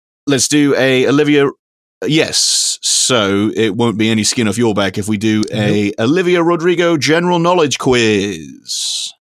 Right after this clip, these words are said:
Speaker 2: Rubbing my
Speaker 1: Uh,
Speaker 2: hands in
Speaker 1: it's
Speaker 2: anticipation. Oh, here we go.
Speaker 1: Yeah. So this is brought to us courtesy of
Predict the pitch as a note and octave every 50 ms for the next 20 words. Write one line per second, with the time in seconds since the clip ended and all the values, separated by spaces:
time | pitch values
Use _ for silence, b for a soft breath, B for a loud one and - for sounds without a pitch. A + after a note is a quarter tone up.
0 | _ _ - - - _ _ _ - E3+ E3+ F3 E3+ F3 E3 E3+ E3 D#3+ C#3 C#3
1 | D#3 E3 E3 E3+ E3+ D#3 - - - C#3+ C3+ C#3 C#3+ - - - D#3 - - -
2 | - - E3 D#3 - - - B2+ G#2+ G#2+ G2+ G2 F#2+ F#2 _ _ _ - - D3
3 | D#3+ B2+ D3 D3+ D3+ E3 C#3+ - A#2+ B2 A2+ - _ _ _ _ _ _ _ _
4 | _ - - _ - A2 G#2 G#2+ G#2 G2+ F#2 D2+ - _ _ _ _ _ _ _
5 | _ _ b b b b - - F#2+ G2+ G#2 A2 G#2 A2 B2 A#2+ G#2 - B2+ A#2
6 | A2 - - C3 A2+ G2 G#2 - - G#2+ G#2+ G#2 G#2 G2+ G2+ F#2+